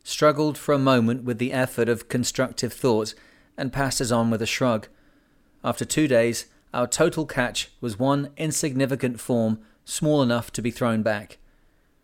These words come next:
We did, however, obtain a permit for a three-month supply of provisions from an understanding soul at the Ministry of Food. June melted into July and staggered towards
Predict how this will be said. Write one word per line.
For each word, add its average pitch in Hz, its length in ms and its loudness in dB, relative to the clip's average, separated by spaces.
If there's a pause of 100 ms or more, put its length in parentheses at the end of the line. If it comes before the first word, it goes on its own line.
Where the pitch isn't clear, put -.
(100)
We 127 80 0
did, 139 160 0
however, 131 440 2
obtain 131 380 0
a 123 60 -2
permit 151 420 0
for - 160 -6
a 120 40 2
three-month 156 600 -2
supply 117 520 0
of 110 200 -2
provisions 117 560 0 (340)
from 120 180 0
an 120 120 -2
understanding 135 720 -2
soul 107 440 -2 (180)
at 117 120 -6
the 117 80 -2
Ministry 113 500 -2
of 98 100 -4
Food. 117 440 -4 (1300)
June 135 440 -2 (340)
melted 123 480 -2 (160)
into 120 260 -6
July 113 400 -2
and 113 200 -4
staggered 147 540 0
towards 123 420 -2